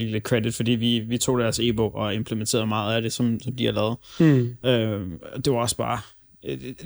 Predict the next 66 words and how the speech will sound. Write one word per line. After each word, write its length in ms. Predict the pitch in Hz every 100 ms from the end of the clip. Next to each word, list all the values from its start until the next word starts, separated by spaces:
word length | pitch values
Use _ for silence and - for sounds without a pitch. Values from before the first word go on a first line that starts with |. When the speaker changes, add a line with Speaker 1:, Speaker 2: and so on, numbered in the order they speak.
| 156 - 147 135
Speaker 1:
da 60 |
jeg 160 | 135 160
satte 200 | 160 143
mig 100 | 127
ned 80 | 117
og 180 | -
skulle 220 | - 131 123
sådan... 200 | 127 123
Jeg, 180 | 120 113
jeg 120 | 127
synes 160 | 135 123
simpelthen 280 | 127 120 117
især 160 | 139
det 80 | 120
der 100 | 123
med 180 | 117 113
også 220 | 113 127
at 60 | -
hyre 200 | 131 120
sådan 120 | 131
head 100 | 123
of 100 | 120
people, 280 | 135 123 127 - - - - - _ -
fordi 140 | 143
jeg, 280 | 143 151 135
vi 60 | 135
sad 160 | -
og 120 | 135 139
kiggede 260 | 139 131
på 160 | 131 131
det, 140 | 131 - -
og 80 |
jeg 100 | 123
kunne 100 | 135
ikke 80 | 131
rigtig 120 | 127 -
finde 120 | 131
ud 40 |
af, 60 | 113
hvordan 120 | 113
det 80 | 120
fungerede, 500 | 123 117 117 117 117
det 100 | 117
der. 100 | 107
De 160 | - 123
havde 100 | 120
sådan 260 | 127 113 - -
et, 60 | 113
øh, 240 | 110 110
sådan 260 | - 120 120 _ _ _ -
preboarding 680 | - 139 127 131 123 113 113
ark, 200 | 110 110
Speaker 2:
Mm. 40 | 143
Speaker 1:
og 60 |
jeg 80 | 127
troede, 180 | - 143
det 60 |
var 40 | 131
sådan, 120 | 120
det 140 | 117 127
var 40 |
onboarding. 460 | 147 147 123 117 131
Det 60 |
var, 40 | 120
der 100 | 127
skete 240 | 135